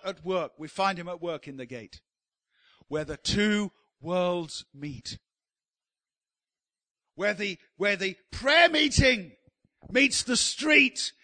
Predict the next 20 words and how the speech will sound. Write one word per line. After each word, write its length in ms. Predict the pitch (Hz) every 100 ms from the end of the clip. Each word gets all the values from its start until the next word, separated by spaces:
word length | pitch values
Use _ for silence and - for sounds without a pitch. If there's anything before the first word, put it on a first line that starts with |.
| - _ -
that's 400 | 277 330 - 180
where 240 | 254 277
the 100 | 262
kingdom 440 | - 269 277 247 240
of 160 | 220
God 320 | 226 208 175
will 180 | 165 170
most 400 | 156 170 165 -
be 80 | 143
seen. 360 | 110 113 110 98 _ _ _ _ _ _ _ _ _ _ _ _ _ _ -
Where 180 | 254
the 80 | 262
prayer 420 | - 247 359 381
meeting 540 | 339 285 - 220 180 165
meets 320 | 247 294 226
the 140 | - 262
street, 640 | - - 240 220 - - _ _ _ _ _ _ _ _ _
in 160 | 226 262
the 80 | 262
gate, 560 | 269 269 254 - -